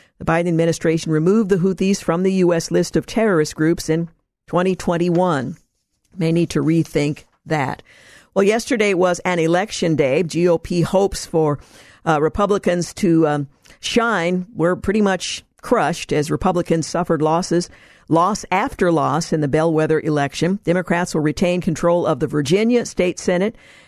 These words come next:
and flip the state House of Delegates from Republicans, according to the Associated Press,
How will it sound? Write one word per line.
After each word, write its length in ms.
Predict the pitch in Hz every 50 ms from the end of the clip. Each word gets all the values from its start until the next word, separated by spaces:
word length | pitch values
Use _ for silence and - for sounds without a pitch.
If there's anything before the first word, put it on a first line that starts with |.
| _ -
and 220 | - 165 165 156
flip 360 | - - - 196 220 226 - -
the 100 | 208 175
state 360 | - - - 190 202 190 -
House 340 | 180 180 180 185 202 - -
of 100 | 165 143
Delegates 480 | 170 175 190 214 185 208 208 220 -
from 220 | - 175 165 165 156
Republicans, 640 | 151 - - 233 226 226 233 - - 156 170 180
according 380 | 180 170 - 175 151 160 175 165
to 100 | - 143
the 80 | 151 151
Associated 640 | 156 - - 175 170 165 - 165 160 151 151 -
Press, 340 | - - 160 165 196 - -